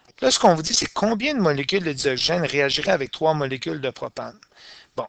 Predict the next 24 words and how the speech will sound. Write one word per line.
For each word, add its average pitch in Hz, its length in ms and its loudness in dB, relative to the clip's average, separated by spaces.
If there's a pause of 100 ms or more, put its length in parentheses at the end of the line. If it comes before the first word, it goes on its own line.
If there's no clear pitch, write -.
c'est - 160 0
sûr - 200 2
que - 80 -2
tout 143 160 -4
le 139 60 -2
monde 156 140 4
a 131 60 0
compris 131 300 -6
que - 80 0
c'était - 160 -4
quinze 127 340 -6
la 120 80 -8
réponse, 117 480 -12
mais 127 80 -10
ce - 100 -4
ne 143 40 -4
sera - 100 -4
pas 233 140 -4
toujours 220 240 -6
des 151 140 -4
beaux 135 180 -4
chiffres - 260 0
comme 117 200 -8
ça. - 120 -4